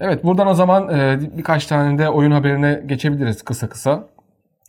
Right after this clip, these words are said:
Şimdi Xbox One S için yeni bir, e, reklam videosu yayınlandı. Televizyonlarda oynayan bir reklam bu normal-, normalde.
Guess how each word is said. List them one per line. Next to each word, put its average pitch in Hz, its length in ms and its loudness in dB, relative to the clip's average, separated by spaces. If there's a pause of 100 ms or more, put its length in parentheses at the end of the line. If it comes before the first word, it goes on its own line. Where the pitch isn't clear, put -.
Şimdi 170 460 -2
Xbox 160 440 -2
One 165 200 2
S 160 100 -4
için 165 300 -4 (280)
yeni 156 180 2
bir, 165 180 2 (480)
e, 120 240 -2
reklam 143 420 -2
videosu 131 300 -4
yayınlandı. 113 360 -4
Televizyonlarda 120 480 -2
oynayan 120 280 0
bir 110 60 -4
reklam 101 280 -10
bu 101 80 -10
normal-, 101 260 -10 (300)
normalde. 107 400 -8